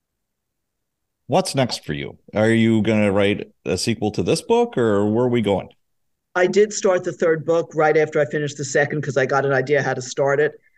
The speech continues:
Speaker 1: Okay.
Speaker 2: And a few weeks ago, I got a, a thought in my head and I wrote a few more pages,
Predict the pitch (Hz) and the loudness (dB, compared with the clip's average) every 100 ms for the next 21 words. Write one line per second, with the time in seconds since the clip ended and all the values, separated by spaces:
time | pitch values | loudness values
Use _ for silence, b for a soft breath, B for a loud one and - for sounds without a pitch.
0 | b 131 202 185 147 170 170 175 - 160 | b 0 2 2 2 0 2 2 0 0
1 | 156 147 143 135 147 151 147 147 143 - | 4 4 4 2 0 2 2 2 0 -2
2 | 143 143 160 156 143 139 135 143 139 135 | -6 -2 0 0 0 0 0 0 -2 0
3 | 139 135 - 147 139 - 156 151 139 143 | 0 -2 -6 -6 -6 -2 -2 -2 -2 -4
4 | 123 | -6